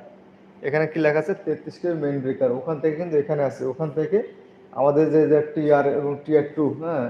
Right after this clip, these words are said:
এই যে তেত্রিশ কেবি টিআর ওয়ান এবং টিআর টু, হ্যাঁ, ওখান থেকে আমাদের দুইটা আর কি ভাগ করা আছে। এখান থেকে, হ্যাঁ, এটা কিন্তু তেত্রিশ কেবি থেকে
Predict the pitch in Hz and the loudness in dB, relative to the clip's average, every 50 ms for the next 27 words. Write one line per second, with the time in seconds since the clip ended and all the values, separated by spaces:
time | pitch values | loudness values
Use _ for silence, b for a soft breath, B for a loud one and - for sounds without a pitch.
0 | - 135 135 131 135 135 - - 156 151 156 151 139 - - 165 156 151 175 175 | -6 -6 -6 -8 -8 -8 -2 -2 -2 -2 -2 -8 -10 -4 0 0 2 2 0 -4
1 | 175 - 160 147 147 151 151 147 151 151 165 185 220 247 247 - - - - - | -4 -2 0 4 6 6 6 6 4 4 4 2 2 0 -4 -8 -18 -20 -20 -20
2 | - - - - 139 139 135 147 156 143 - - 160 156 151 143 - 151 - - | -20 -20 -14 -4 -4 0 2 2 0 0 -2 0 6 6 8 6 6 2 -2 -2
3 | 175 156 127 107 - - - - - - _ - - _ _ - _ _ - 156 | 0 0 0 -2 -4 -12 -20 -20 -20 -20 _ -20 -20 _ _ -20 _ _ -8 -4
4 | 156 147 135 120 139 135 156 151 143 147 160 151 170 160 147 143 147 143 143 143 | 0 0 2 0 0 0 0 0 2 2 2 4 4 6 6 4 4 2 -2 -4
5 | 139 135 135 143 139 160 151 143 139 - 151 - 139 135 - - 143 143 139 139 | -4 -2 -2 0 4 4 4 4 2 -4 -2 0 0 0 2 4 4 4 4 4
6 | - 170 151 - 151 139 123 147 147 170 226 240 185 117 - - - - - - | 2 0 2 2 0 2 2 2 4 4 2 2 0 -4 -8 -14 -20 -20 -20 -20
7 | - - - - - - - - - - - - - - - - - - - 151 | -20 -20 -20 -20 -20 -20 -20 -20 -20 -20 -20 -20 -20 -20 -20 -20 -20 -14 -6 0
8 | 147 151 151 165 156 170 160 165 160 165 165 165 165 160 - 170 160 160 - 175 | 0 2 2 2 2 4 4 4 4 2 -2 -4 -4 -2 0 -2 -2 0 -2 -8
9 | 170 - 185 170 165 165 - 175 170 - 220 | -2 0 0 0 0 2 0 0 4 6 6